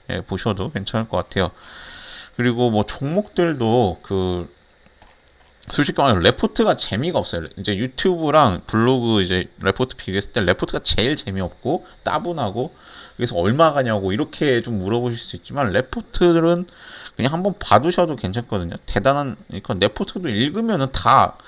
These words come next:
이해가 되시는 내용이고, 혹시라도 이해가 안 되시면요, 지금 뭐 본인 증권사 있으시잖아요. 뭐 키움 쓰실 수도 있고, 미래, 뭐 삼성 어디 쓰실 수도 있는데, 그러니까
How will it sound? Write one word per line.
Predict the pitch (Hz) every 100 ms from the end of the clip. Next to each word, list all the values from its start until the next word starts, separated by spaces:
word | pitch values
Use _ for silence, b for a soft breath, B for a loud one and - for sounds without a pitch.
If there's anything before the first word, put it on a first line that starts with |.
| B B B
이해가 | 107 147 165 156
되시는 | - 92 143 143
내용이고, | 98 92 131 113 87 135 104 B B B B
혹시라도 | 214 - - 220 202 180
이해가 | 120 104 147 143
안 | 90 101
되시면요, | 151 156 127 101 139 131 110
지금 | - 110 123 117
뭐 | 104 -
본인 | 135 196 175
증권사 | 117 117 156 160 117 107
있으시잖아요. | 90 - - - 104 98 117
뭐 | 82
키움 | - 160 170
쓰실 | - 165 165
수도 | 156 156
있고, | 104 - 139 160 B B
미래, | - 98 104 110 107
뭐 | 90
삼성 | 90 147 -
어디 | 98 113 185
쓰실 | 175 175 165 170
수도 | - 165
있는데, | 98 87 113 120 - B B B B B
그러니까 | - 147 139 82 -